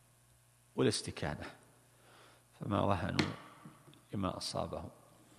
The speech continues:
وما ضعفوا، وما استكانوا". هنا طبعا مثل هذه القضايا يعنى بها أصحاب ال-، الفروق اللغوية، وأحيانا يصعب، يصعب التفريق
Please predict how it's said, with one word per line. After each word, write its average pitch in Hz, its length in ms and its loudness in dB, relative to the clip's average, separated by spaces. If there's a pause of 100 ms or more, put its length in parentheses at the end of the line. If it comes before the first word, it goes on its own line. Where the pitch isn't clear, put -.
(1120)
وما 117 240 6
ضعفوا، 117 540 4
وما 117 120 2
استكانوا". - 540 -8 (1600)
هنا 113 220 4 (960)
طبعا - 140 -8
مثل 226 260 2
هذه 113 160 6
القضايا 104 640 0
يعنى 143 320 2
بها 104 280 -2
أصحاب 98 420 -6
ال-، 98 480 -8 (200)
الفروق - 440 0
اللغوية، 113 480 6
وأحيانا 120 480 6
يصعب، 139 380 4 (880)
يصعب - 260 6
التفريق - 640 2